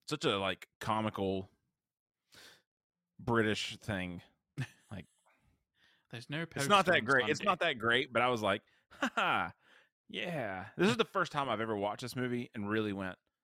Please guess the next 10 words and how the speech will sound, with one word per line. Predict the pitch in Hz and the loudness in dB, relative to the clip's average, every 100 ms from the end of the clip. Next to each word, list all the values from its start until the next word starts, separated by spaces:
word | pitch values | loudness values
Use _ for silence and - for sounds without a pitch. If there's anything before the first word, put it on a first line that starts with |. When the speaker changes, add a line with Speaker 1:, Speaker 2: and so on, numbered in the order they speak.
| _ _ _ _ _ _ | _ _ _ _ _ _
Speaker 1:
"This | 247 | -12
isn't | 294 254 | -8 -8
that | 180 127 | -8 -10
good." | 120 87 - _ _ _ _ _ _ 147 | -10 -10 -14 _ _ _ _ _ _ -4
Speaker 2:
And, | 147 143 | -4 -2
and | 151 151 | -4 -2
my | 170 226 | 0 -2
thing | - 202 160 | -4 -6 -4
is, | 151 139 | -4 -4
like, | 139 131 | -4 -6